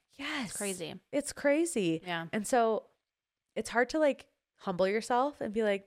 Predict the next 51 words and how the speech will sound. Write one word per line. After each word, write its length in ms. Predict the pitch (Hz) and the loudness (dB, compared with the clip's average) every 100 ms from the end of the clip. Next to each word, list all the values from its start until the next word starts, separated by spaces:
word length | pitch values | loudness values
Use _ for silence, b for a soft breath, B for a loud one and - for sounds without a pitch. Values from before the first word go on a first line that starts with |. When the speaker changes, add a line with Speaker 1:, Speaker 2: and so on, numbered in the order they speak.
| - | -12
Speaker 1:
"Okay, 260 | - 214 180 - | -8 -4 -4 -2
I 180 | 190 226 | -2 -2
need 240 | 269 277 | -4 -4
to 100 | - | -6
chill. 420 | 240 - 190 165 180 | -8 -4 0 2 2
It 100 | 190 | 2
doesn't 280 | 202 190 185 | -2 -2 0
matter 320 | 175 202 220 | 2 4 2
if 160 | 202 | 2
I 240 | 190 190 170 | 0 -4 -4
don't 240 | 175 175 175 | -2 -2 0
have 280 | 175 170 170 | 0 0 0
what 200 | 175 - | -2 0
this 160 | 165 | -4
person 260 | - 165 165 | -4 -6 -6
has 380 | 165 151 170 208 | -6 -6 -4 4
Speaker 2:
Yeah, 240 | 233 202 | 6 6
Speaker 1:
or 20 | |
whatever." 300 | 165 160 143 | 2 0 2
Speaker 2:
yeah. 240 | 208 185 160 - | 4 2 0 -6
No, 200 | 190 180 | -4 -2
Speaker 1:
Like, 160 | 165 | 0
Speaker 2:
it's, 80 | 208 | 4
Speaker 1:
I 80 | 214 | 4
was 140 | 208 | 4
Speaker 2:
yeah. 40 | 180 | 2
Speaker 1:
looking 240 | 208 208 | 0 0
at 140 | 175 156 | -2 0
listings 440 | 170 - 196 185 | -2 -4 -6 -6
in 60 | 175 | -8
New 80 | |
York 240 | 165 151 - | -8 -8 -6
City. 400 | - - 202 247 | -4 -2 0 2
Speaker 2:
<gasps> 320 | 370 349 285 | 2 0 -4
Okay, 120 | - 311 | 6 10
Speaker 1:
just 80 | 277 | 12
Speaker 2:
wait, 100 | 269 | 12
Speaker 1:
for 40 | |
Speaker 2:
I 40 | - | 12
saw 140 | - 269 | 12 12
Speaker 1:
fun. 80 | 320 | 12
Speaker 2:
you 80 | 359 | 12
post 220 | 311 320 | 10 8
those. 160 | 311 226 | 8 8
I 160 | 220 | 6
clicked 240 | 226 277 285 | 6 4 6
on 100 | 226 | 6
one. 220 | 196 208 | 4 6
I 180 | 190 185 | 6 8
was 100 | 185 | 8
like, 280 | 180 175 | 6 6